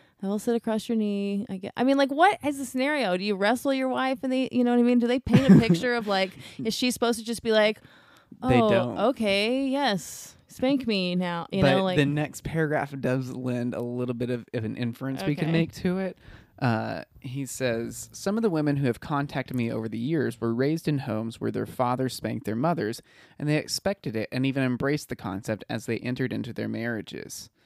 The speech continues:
Speaker 2: Other learned of the benefits of C D D for their marriages from other wives and embraced this practice later in life." So, like,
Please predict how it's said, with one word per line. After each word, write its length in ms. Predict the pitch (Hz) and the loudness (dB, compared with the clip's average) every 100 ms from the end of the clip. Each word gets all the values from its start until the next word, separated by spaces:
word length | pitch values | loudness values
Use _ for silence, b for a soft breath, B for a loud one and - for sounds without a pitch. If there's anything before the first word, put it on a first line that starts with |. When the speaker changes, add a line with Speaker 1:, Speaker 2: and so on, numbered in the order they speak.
| b b b | b b b
Speaker 2:
Other 240 | 156 185 208 | 0 2 2
learned 360 | 160 143 143 131 | 2 0 -2 -4
of 160 | 131 | -4
the 60 | 123 | -6
benefits 540 | 117 - 139 131 131 | -6 -2 -2 -2 -6
of 80 | - | -8
C 180 | - 139 | -6 -6
D 120 | 139 135 | -4 -2
D 380 | 127 123 123 - | 0 0 -2 -6
for 200 | - 135 | -4 -2
their 120 | 110 | 0
marriages 560 | 107 113 123 123 127 117 | 0 0 0 0 -2 -4
from 300 | - 127 113 | -4 -4 -4
other 300 | - 170 175 | -2 0 0
wives 460 | 117 113 113 120 - - | 0 0 0 -2 -4 -4
and 100 | 131 | -2
embraced 460 | 123 - 139 143 | -2 0 0 0
this 120 | 131 - | -8 -6
practice 480 | 120 107 - 120 | -2 -2 -4 -8
later 240 | 110 104 98 | -6 -4 -4
in 120 | 104 | -4
life." 300 | 123 110 - B B B - | -4 -4 -8 B B B -8
So, 260 | - 185 | 0 4
like, 200 | 180 160 | 4 2